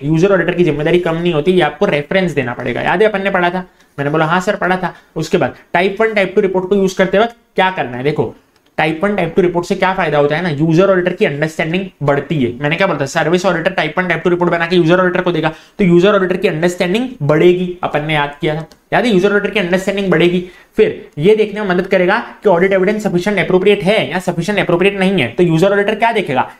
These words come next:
कि ऑडिट एविडेंस सफिशिएंट एप्रोप्रिएट है या ऑडिट एविडेंस सफिशिएंट एप्रोप्रिएट नहीं है, उसके लिए उसको दो चीजें चेक करनी थी, याद है, एक ये थी, एक ये थी।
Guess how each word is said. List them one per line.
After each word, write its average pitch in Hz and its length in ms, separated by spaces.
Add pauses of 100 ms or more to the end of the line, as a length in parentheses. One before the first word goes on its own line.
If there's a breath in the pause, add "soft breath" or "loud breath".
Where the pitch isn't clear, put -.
कि 220 80
ऑडिट 202 240
एविडेंस 214 280
सफिशिएंट 202 360
एप्रोप्रिएट 185 420
है 160 280 (200)
या 196 80
ऑडिट 185 220
एविडेंस 196 280
सफिशिएंट 180 340
एप्रोप्रिएट 180 380
नहीं 170 200
है, 113 80 (240 loud breath)
उसके 180 280
लिए 220 80
उसको 208 180
दो 190 160
चीजें 202 220
चेक - 220
करनी 117 220
थी, 120 160 (240 soft breath)
याद 190 200
है, 170 120 (1120)
एक 175 180
ये 170 200
थी, 220 320
एक 175 140
ये 147 120
थी। 117 240